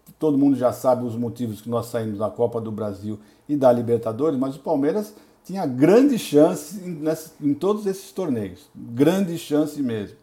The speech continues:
Infelizmente não deu, mas esse time de do-, de dois mil e vinte e dois, na minha opinião, do, do Abel Ferreira é, é melhor.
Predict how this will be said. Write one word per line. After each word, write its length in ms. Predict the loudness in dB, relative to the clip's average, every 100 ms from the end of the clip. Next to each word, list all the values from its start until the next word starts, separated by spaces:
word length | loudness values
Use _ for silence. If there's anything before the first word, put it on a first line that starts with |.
| _ _ _ _ _ _ _
Infelizmente 680 | -16 -10 -6 -4 -4 -6 -4
não 200 | 0 0
deu, 340 | 2 0 0 -12 _ _
mas 180 | -6 -6
esse 220 | -6 -6
time 180 | 0 0
de 120 | 0
do-, 180 | -2 -4
de 140 | -4
dois 180 | -4 -2
mil 120 | 0
e 20 |
vinte 80 | 0
e 40 | 0
dois, 200 | -2 0
na 200 | 2 4
minha 240 | 2 2
opinião, 600 | -2 -2 0 2 0 -2 -10 _ _
do, 480 | -10 -4 -2 0 -2
do 140 | 4
Abel 300 | 4 6 4
Ferreira 520 | 4 0 2 2 0 -2
é, 120 | 0 0 -2 -6
é 40 | -4
melhor. 500 | -2 0 0 -2